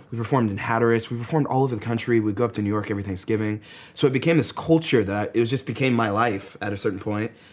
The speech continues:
Then after Hurrah, I went to Governor's School, which was per-, performing arts high school in, uh,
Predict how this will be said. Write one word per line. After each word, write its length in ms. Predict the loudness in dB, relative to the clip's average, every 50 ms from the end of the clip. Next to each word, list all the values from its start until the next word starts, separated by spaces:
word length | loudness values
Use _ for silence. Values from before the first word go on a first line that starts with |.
| -20 -20 -14 -8 -4
Then 80 | -2
after 260 | 0 0 0 0 -2 0
Hurrah, 540 | 2 2 4 4 6 6 6 6 4 2 2
I 60 | 0
went 140 | -2 -2 -2
to 60 | -2
Governor's 360 | -2 0 0 0 0 -2 -4
School, 260 | -4 -6 -6 -4 -4
which 160 | -6 -8 -10 -12
was 100 | -14 -12
per-, 260 | -6 -2 -2 -2 -2
performing 540 | -4 -6 -8 -10 -8 -6 -4 -4 -2 -2 -2
arts 160 | -4 -6 -6
high 120 | -6 -8 -8
school 420 | -6 -6 -6 -6 -4 -6 -6 -8 -10
in, 200 | -10 -8 -8 -8
uh, 260 | -8 -10 -10 -10 -12